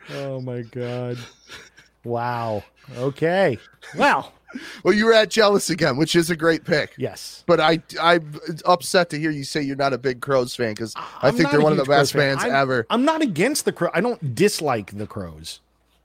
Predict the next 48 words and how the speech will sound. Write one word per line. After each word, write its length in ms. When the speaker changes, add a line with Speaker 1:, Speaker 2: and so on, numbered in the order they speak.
Speaker 1:
Okay? 400
So 240
it's 200
a 40
little 180
bit 140
different. 260
It's 120
just, 200
they're 340
not, 340
like, 160
when 80
I 80
think 160
about 220
going 180
through 120
my 80
record 340
collection, 420
not 220
the 40
first 300
band 220
I 40
go 160
to 80
pick. 400
You 120
know, 180
they're 340
not 320
the 140
eightieth 480
band 320
I 60
go 220
to 100
pick. 340
It's 240
nothing 480
against 480
the 80
Crowes, 320
though. 160
It's 140
just 160